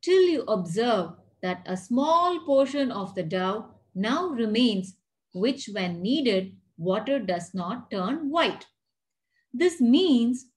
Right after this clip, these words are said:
all the starch from the dough is removed and only gluten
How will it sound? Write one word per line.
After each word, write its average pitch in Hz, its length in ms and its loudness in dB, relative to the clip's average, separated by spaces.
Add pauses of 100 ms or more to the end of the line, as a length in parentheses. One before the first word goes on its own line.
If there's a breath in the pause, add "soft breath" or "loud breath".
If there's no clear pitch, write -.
(180)
all 370 440 2
the 392 120 0
starch 269 540 -2
from 208 240 -6
the 175 100 -4
dough 165 520 -4 (160)
is 170 220 -6
removed 180 540 0 (500)
and 175 440 -6 (320)
only 349 440 0
gluten 208 520 -2